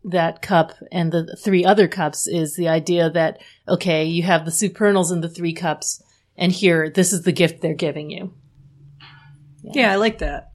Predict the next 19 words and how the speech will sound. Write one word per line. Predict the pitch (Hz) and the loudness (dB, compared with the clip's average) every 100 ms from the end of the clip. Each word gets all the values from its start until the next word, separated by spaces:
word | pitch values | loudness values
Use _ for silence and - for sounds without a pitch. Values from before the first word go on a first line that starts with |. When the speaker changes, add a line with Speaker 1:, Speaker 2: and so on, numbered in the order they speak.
| _ | _
Speaker 1:
Oh, | 220 190 165 | 4 4 4
and, | 196 185 170 | 0 0 2
uh, | 196 160 - | 2 2 2
and | 190 180 | -2 0
Waite | 180 214 220 - _ _ | 4 4 2 -14 _ _
said | - - 165 156 | -12 -2 0 0
of | 151 | -4
this, | 156 160 - - 170 | -8 -8 -10 -14 -14
I | |
can't | 185 202 180 | -12 -10 -8
remember | 156 156 | -8 -8
if | 156 | -6
I | 156 | -6
read | 151 151 | -6 -6
the | 160 | -8
quote | - 170 | -6 -6
or | 160 | -6
not, | 151 - - | -8 -10 -6
but | 160 - | -8 -8